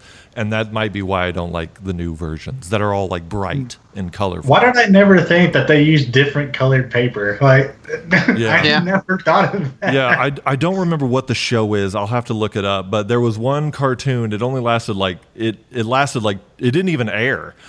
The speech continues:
Speaker 1: But they did draw thirteen episodes. Um, and it was drawn specifically on black paper or neon paper, and it was just, the art of it was really neat.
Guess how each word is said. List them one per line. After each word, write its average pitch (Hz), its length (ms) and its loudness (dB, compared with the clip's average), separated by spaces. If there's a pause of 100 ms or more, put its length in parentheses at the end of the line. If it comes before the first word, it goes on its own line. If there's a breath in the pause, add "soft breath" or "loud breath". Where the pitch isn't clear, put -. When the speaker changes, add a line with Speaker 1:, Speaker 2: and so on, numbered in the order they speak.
(180 loud breath)
Speaker 1:
But 117 160 0
they 117 120 0
did 135 240 -2
draw 127 320 0
thirteen 131 500 -4
episodes. 90 760 -4 (400 soft breath)
Um, 107 640 -2
and 110 380 -2
it 117 140 -2
was 110 200 -4
drawn 123 480 -2
specifically 123 720 -4
on 104 600 -2
black 101 580 -2 (400)
paper 110 400 -2
or 101 180 -4
neon 107 460 -2
paper, 98 460 -4
and 104 200 -6
it 104 60 -4
was 104 140 -4
just, 113 200 -6
the 110 100 -8
art 107 240 -2
of 95 120 -4
it 92 100 -6
was 92 160 -6
really 92 300 -8
neat. 87 400 -10